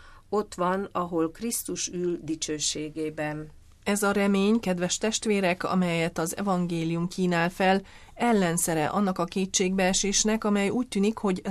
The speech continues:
Speaker 2: rákként növekszik a társadalomban,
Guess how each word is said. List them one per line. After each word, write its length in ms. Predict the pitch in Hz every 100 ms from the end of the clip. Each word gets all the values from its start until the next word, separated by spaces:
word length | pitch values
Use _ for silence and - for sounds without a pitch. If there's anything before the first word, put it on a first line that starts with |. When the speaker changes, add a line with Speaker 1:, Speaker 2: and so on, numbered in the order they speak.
| 190
Speaker 2:
rákként 640 | 214 202 - 165 170 -
növekszik 460 | 196 185 170 165 -
a 80 |
társadalomban, 880 | 190 208 220 202 185 180 180 175 180